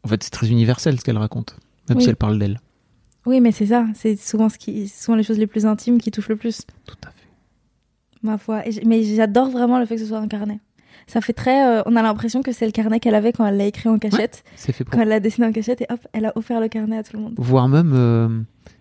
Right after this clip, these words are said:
Speaker 1: il y a un peu un côté, euh, tiens, c'est, c'est l'histoire que, euh,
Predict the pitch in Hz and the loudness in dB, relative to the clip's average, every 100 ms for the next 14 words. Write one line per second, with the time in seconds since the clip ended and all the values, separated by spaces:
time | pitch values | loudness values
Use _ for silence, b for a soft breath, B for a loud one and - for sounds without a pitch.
0 | - 117 113 156 139 135 120 143 151 127 | -4 0 2 2 2 0 0 2 4 4
1 | 113 110 143 139 123 117 110 110 - 113 | 2 0 -2 -2 -2 -2 -2 -4 -6 -8
2 | 117 - 147 - 131 117 113 113 113 | -10 -6 -6 -4 -4 -2 -2 -2 -4